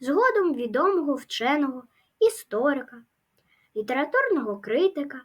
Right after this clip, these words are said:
фольклориста і громадського діяча. Під впливом брата формувався світогляд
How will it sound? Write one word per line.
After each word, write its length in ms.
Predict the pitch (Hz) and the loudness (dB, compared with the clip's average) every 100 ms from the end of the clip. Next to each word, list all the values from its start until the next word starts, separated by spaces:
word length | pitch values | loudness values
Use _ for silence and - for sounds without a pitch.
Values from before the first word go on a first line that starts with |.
| _ _ _ | _ _ _
фольклориста 960 | - 427 403 208 196 202 311 349 - 247 - - | 2 2 2 -4 -2 0 0 0 -6 -16 -16 -10
і 100 | 214 | -6
громадського 800 | 202 196 220 349 349 - 262 262 | -4 -4 -2 -2 -4 -8 -6 -6
діяча. 520 | 226 226 226 226 - - _ _ _ _ _ _ | -6 -4 -4 -6 -16 -18 _ _ _ _ _ _
Під 160 | - 277 | -8 -8
впливом 560 | - 359 415 370 359 330 | -6 2 4 4 2 4
брата 540 | 392 480 480 220 175 _ _ _ | 4 2 0 -6 -8 _ _ _
формувався 680 | 262 254 247 277 427 - 359 | -6 -2 0 2 2 0 -6
світогляд 800 | 330 220 208 233 320 359 285 254 | -4 -6 -4 -2 -2 -2 -4 -6